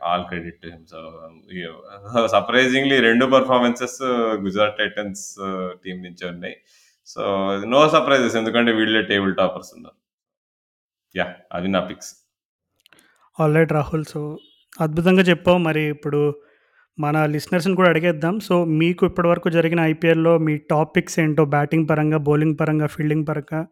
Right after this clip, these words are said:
Speaker 2: uh, మీరు ట్వీట్ చేసి మమ్మల్ని ట్యాగ్ చేయండి. And, uh, Insta-లో కూడా మీరు మెన్షన్ చేసి మమ్మల్ని ట్యాగ్ చేయొచ్చు.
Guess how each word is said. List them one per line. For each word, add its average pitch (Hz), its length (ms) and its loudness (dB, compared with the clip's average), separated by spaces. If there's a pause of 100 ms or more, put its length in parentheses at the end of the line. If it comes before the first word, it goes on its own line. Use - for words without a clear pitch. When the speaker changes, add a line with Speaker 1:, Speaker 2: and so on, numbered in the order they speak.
(640)
Speaker 2:
uh, 151 280 2 (120)
మీరు 156 140 2
ట్వీట్ 185 400 4
చేసి 190 180 2
మమ్మల్ని 175 260 2
ట్యాగ్ 156 320 -2
చేయండి. 160 420 -2
And, 151 260 -2
uh, 143 220 0
Insta-లో 170 380 2
కూడా 170 180 4
మీరు 151 380 4
మెన్షన్ 147 440 0
చేసి 156 180 -2
మమ్మల్ని 151 240 0
ట్యాగ్ 147 360 -4
చేయొచ్చు. 151 380 -6